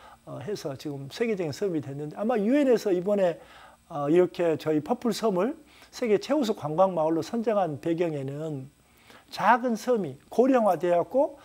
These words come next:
사라질 그런 위기에 있는 섬이 스스로 살아남으려고 노력하는 거, 그리고 자연을 훼손하지 않고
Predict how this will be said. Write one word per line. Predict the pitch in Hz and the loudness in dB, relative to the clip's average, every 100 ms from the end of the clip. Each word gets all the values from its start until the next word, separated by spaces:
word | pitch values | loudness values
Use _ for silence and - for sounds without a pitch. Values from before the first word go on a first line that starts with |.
| - | -20
사라질 | - - 302 285 262 226 | -18 6 6 6 2 -2
그런 | - 208 214 | 0 2 2
위기에 | 208 220 226 | 2 0 0
있는 | 185 160 | 0 -2
섬이 | - 214 165 160 156 143 - - | 0 0 0 -4 -6 -10 -20 -20
스스로 | - - 320 349 392 | -10 -6 -2 0 0
살아남으려고 | - - 254 196 160 180 170 147 170 233 | -2 -2 -2 0 0 0 0 -2 -2 -4
노력하는 | 151 143 160 - 151 151 | -2 -2 -2 -4 -8 -8
거, | 143 143 - - 247 | -8 -8 -12 -20 -10
그리고 | 214 240 226 | -4 0 0
자연을 | - 180 262 262 | 0 2 4 2
훼손하지 | 202 269 247 277 196 | 2 0 0 0 0
않고 | 185 170 - 302 494 | 0 -2 0 0 0